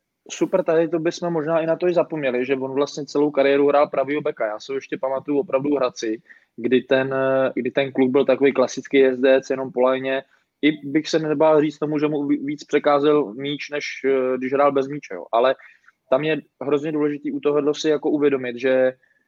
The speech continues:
o dost těžší by to bylo, kdyby jsme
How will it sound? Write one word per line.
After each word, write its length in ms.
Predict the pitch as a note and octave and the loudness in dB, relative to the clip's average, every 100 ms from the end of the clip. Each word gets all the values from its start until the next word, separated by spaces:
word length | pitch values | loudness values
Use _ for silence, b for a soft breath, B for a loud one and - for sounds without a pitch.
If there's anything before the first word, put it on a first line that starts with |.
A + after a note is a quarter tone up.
| _ | _
o 80 | D3 | 0
dost 220 | F3+ F3+ | 2 0
těžší 320 | E3+ D#3+ E3 | -2 -2 -4
by 100 | E3 | -4
to 120 | E3 F#3+ | -2 0
bylo, 480 | D#3+ B2+ G#2 A#2 - _ _ | 2 2 0 -6 -14 _ _
kdyby 500 | B2+ C3 C#3+ D#3 D#3 - | -8 -4 0 0 0 -4
jsme 380 | - D3+ D3+ | -6 -2 -2